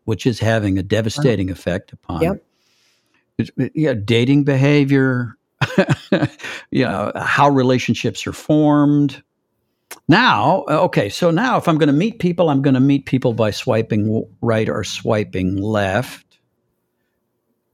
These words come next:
Speaker 1: And, and, and, and now we have the approaching tide of online gambling. What are you seeing, uh, with the, what are the effects these days of, uh, the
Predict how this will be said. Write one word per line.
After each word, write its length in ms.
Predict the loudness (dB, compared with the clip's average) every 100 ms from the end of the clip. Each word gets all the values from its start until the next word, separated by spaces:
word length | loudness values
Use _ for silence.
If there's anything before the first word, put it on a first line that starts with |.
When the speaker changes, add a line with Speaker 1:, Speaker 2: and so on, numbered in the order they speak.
| _ 0
Speaker 1:
And, 260 | 2 2 2
and, 220 | 2 2 4
and, 180 | 4 4
and 280 | 4 4 6
now 200 | 4 4
we 180 | 2 2
have 260 | 2 2 2
the 80 |
approaching 600 | -2 0 -2 0 0 0
tide 640 | 0 -2 0 0 0 -2 -8 _
of 380 | 0 0 0 -6 _ 0
online 600 | 2 4 2 2 0 -2
gambling. 560 | -2 -2 -2 -4 -2
What 100 | 0
are 60 | 2
you 160 | 0
seeing, 580 | -2 0 2 2 0 -2 -8 _ _ _ _ -6
uh, 500 | -2 0 0 -2 -4 -6 -8
with 200 | -2 2
the, 340 | 2 0 -4 -6 -4
what 200 | 2 2
are 60 | 4
the 140 | 2
effects 420 | 2 0 -2 -2
these 240 | -4 -4 -2
days 420 | -4 -2 -6 -8 -4
of, 560 | -2 -2 -4 -8 -6
uh, 420 | -4 -2 -4 -6 -4
the 240 | -4 -4